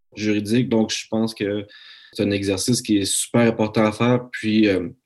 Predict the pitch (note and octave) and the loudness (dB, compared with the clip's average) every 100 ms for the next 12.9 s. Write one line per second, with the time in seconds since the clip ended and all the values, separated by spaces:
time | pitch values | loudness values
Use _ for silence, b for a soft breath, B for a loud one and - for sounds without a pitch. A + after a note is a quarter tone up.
0 | _ _ A2+ G#2 G2+ G#2 A#2 A2+ G#2 - | _ _ -2 0 4 4 4 4 2 0
1 | G2+ A2 A#2+ B2+ A#2+ A2 G2+ A2+ A2+ A2 | 2 4 4 4 2 -2 -2 0 2 2
2 | G#2+ G#2+ A#2 A2+ G2+ - G#2+ G#2+ A#2+ G#2 | 2 4 2 2 -4 -2 0 2 2 2
3 | G#2+ G2+ - A2+ A2 G2+ G2+ _ _ _ | -2 -2 -2 0 2 0 -6 _ _ _
4 | _ G#2 - G#2 A2 G#2+ G2 A#2 A2+ C3 | _ -6 0 0 2 2 2 2 2 2
5 | A#2+ A2 - A#2 B2 B2 A2+ G#2 - B2 | 2 2 0 2 4 4 2 0 0 2
6 | C3 C3 - G#2+ G2+ A2 A2 A2 A2 G#2 | 2 0 -2 -2 0 0 2 2 2 0
7 | F#2+ F#2 F#2+ - F#2+ G2+ G2 A2 A2+ G#2+ | -2 -2 -4 -4 -6 -4 -2 2 2 2
8 | G2+ G2+ A2 B2 A#2+ B B B - F#2+ | 0 2 2 2 -2 B B B -8 -4
9 | F#2+ G2+ G2 A2+ A2+ - - G#2+ A2 G#2+ | -2 0 2 2 0 -4 -6 -4 -2 -2
10 | G#2 - A#2 A#2 G2 - G2+ - A2+ G#2+ | -4 -2 0 2 0 -2 -4 0 2 2
11 | - A#2 A2+ G#2+ G2+ A2+ - A2 G2+ B2 | 0 0 2 2 0 -2 0 0 2 2
12 | A#2+ A2 G2+ G#2 G#2+ G#2 G2 F#2 | 0 0 -2 -2 0 -2 -2 -6